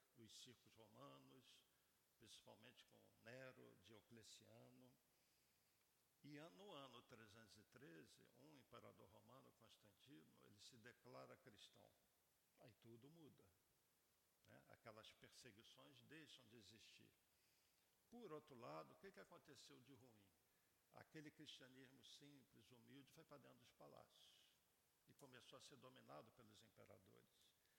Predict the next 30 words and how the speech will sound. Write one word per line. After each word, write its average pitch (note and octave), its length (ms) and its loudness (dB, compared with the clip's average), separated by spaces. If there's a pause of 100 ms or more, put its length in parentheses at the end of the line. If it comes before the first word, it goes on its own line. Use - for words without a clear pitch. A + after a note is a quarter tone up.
(220)
que B2+ 120 2
começam, C#3 640 4
então, B2+ 200 -6
a C#3+ 60 0
ditar B2+ 340 2
regras, C3 520 -2 (100)
dogmas. C#3 560 -4 (720)
E C3 80 4
no E3+ 160 4
ano C#3+ 220 8
trezentos A#2 500 -2
e A2 40 0
oitenta, C#3+ 600 -2 (800)
o G#2+ 100 -4
imperador G#2+ 640 0 (140)
Teodósio, A2 960 4
aí G2+ 180 -4
já G#2+ 140 -2
é - 40 -2
outro, C3+ 380 0 (640)
ele A#2 320 0 (140)
declara B2+ 640 4
o G2+ 100 -4
cristianismo A#2+ 840 -4
a A2+ 40 -4
religião A2 680 -2
oficial A2 640 2
do A2 100 -10
Império A2+ 400 4
Romano. A#2 420 -2